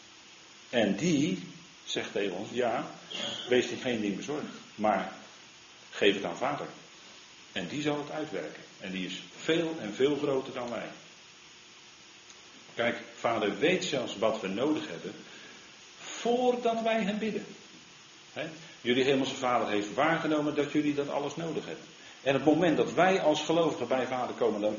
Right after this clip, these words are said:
dan weet hij natuurlijk al wat we nodig hebben. Dan weet hij al, natuurlijk.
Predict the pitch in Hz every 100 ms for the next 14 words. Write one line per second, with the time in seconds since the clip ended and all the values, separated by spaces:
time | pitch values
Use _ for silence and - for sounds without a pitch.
0 | 101 92 98 95 104 107 127 110 117 113
1 | 110 117 110 104 101 95 90 - - -
2 | - - - - - - 92 95 104 123
3 | 123 104 - - - - 92 - 98 120
4 | 110